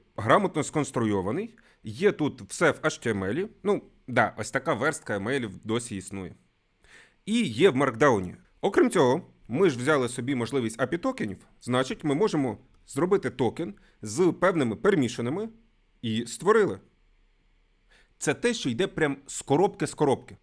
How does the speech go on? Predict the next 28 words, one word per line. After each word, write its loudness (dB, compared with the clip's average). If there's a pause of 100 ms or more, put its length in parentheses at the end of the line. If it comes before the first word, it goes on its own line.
Але 6
в -2
Твіттері -2
цей -2
хлопець -2
зробив 0
ще -2
й -2
оплату -2
через -6
Stripe. -2 (640)
Оплату 2
через -2
Stripe 2
можна -2
зробити -2
і -6
повністю -2
вручну, -4 (140)
безкоштовно. -4
Тоді -2
треба -2
самому -4
малювати -4
інтерфейс -6
і -10
все -10
інше. -12